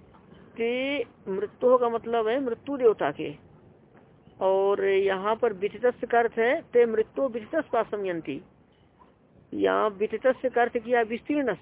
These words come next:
से, विदितस्य का अर्थ विस्तीर्ण से संसार से, और पासम का अर्थ बंधनम, तो वे मृत्यु देवता के विशाल संसार के बंधन को प्राप्त करते हैं।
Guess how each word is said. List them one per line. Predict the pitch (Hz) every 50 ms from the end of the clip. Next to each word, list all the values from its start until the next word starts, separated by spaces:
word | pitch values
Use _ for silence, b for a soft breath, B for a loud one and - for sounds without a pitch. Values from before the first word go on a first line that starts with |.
| -
से, | - 165 151 156 - _ _ _ _ _ _ _ _ _ _ _ _ _ _ _ _ _ _ _ - - _ _ - - _ _ _ -
विदितस्य | 175 196 214 208 - 262 247 - - 247
का | - 247
अर्थ | 247 - 247
विस्तीर्ण | 240 208 233 233 - - 254 262 277 330 311
से | - 294
संसार | 247 - 240 233 - 226 214 208 190 180 - _
से, | - 156 156 - _ _ _ _ _ _ _ -
और | 185
पासम | - - 208 208 208 - 240 233
का | 208 220
अर्थ | 208 190 185
बंधनम, | 175 175 196 202 202 190 202 214 226 240 269 - _ _ _ _ _ _ _ _ _ _ _ _ _ _ _ _ _ _ _ _ _ -
तो | - 190
वे | 196 226 240 233
मृत्यु | 220 214 214 - - - 254 247
देवता | 220 220 220 214 214 - 226 226 233
के | 220 - 247
विशाल | 233 196 190 202 185 - - 240 226 240 269 277 285 247
संसार | 202 214 202 196 - 202 190 202 208
के | - 220 202
बंधन | 196 196 185 175 180 190
को | 190 190
प्राप्त | 170 170 156 156 - -
करते | 170 165 - - - -
हैं। | - 170 180 180